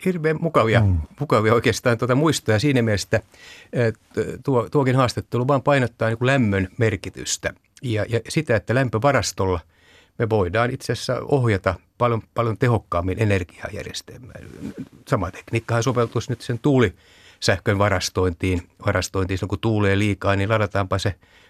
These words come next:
Speaker 1: kymmenentuhannen kuution lämpövarasto. Ja sitten taas, kun, kun sitten tarvitaan lämpöä, niin voidaan sitä varastosta purkaa. Tänä päivänä puhutaan jopa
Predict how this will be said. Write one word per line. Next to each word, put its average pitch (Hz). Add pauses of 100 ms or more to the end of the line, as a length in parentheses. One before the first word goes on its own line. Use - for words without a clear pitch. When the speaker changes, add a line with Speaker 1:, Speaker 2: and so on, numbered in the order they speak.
Speaker 1:
kymmenentuhannen 98
kuution 95 (220)
lämpövarasto. 92 (540)
Ja 98
sitten 98
taas, 98
kun, 87 (300)
kun 92 (160)
sitten -
tarvitaan 117
lämpöä, 107
niin 101 (180)
voidaan 101
sitä 98
varastosta 95
purkaa. - (360)
Tänä 127
päivänä 101
puhutaan 95
jopa 95